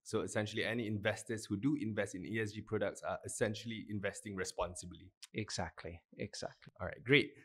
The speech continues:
Speaker 1: So as an investor, what are the other actual benefits of investing in E S G as opposed to the conventional way of investing, if you don't mind sharing a little bit on that?
Speaker 2: Absolutely. I think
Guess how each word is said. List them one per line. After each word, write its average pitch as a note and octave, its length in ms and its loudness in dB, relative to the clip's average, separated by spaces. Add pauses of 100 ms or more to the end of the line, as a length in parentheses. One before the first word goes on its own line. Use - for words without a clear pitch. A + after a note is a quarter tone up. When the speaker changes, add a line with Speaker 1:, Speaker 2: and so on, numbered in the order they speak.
(180)
Speaker 1:
So D#3+ 140 6
as D#3 140 4
an F#3 120 6
investor, G#2+ 560 4 (120)
what F#3+ 280 6 (200)
are D#3 360 6
the C3 180 2
other A#2+ 240 4
actual B2+ 320 2
benefits A#2 640 4
of D#3 220 6
investing A2 500 0
in A2+ 80 -2
E A2 140 -2
S A#2 180 0
G G#2+ 220 0
as G#2 100 0
opposed G#2+ 360 0
to A#2+ 40 0
the G#2 80 0
conventional G#2+ 600 2
way G2 140 2
of F#2 100 -2
investing, F#2 500 -6
if F2+ 80 -10
you E2+ 60 -4
don't - 120 -4
mind G2 220 -4
sharing F#2 220 4
a - 20 2
little G2 160 4
bit F#2 160 2
on F#2+ 120 0
that? F2+ 160 0 (200)
Speaker 2:
Absolutely. B2 680 4
I D3+ 100 10
think F#3+ 340 4